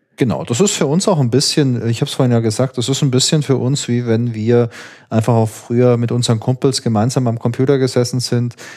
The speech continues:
Genauso ist das auch. Und das ist lustig, weil, äh, bei manchen Adventures, äh,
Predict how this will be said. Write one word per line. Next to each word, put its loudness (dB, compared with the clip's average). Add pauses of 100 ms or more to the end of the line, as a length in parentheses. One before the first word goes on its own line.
(120)
Genauso 0
ist -4
das -6
auch. -8
Und -10
das 0
ist 2
lustig, 2
weil, 2
äh, -8
bei 0
manchen 2
Adventures, 0
äh, 0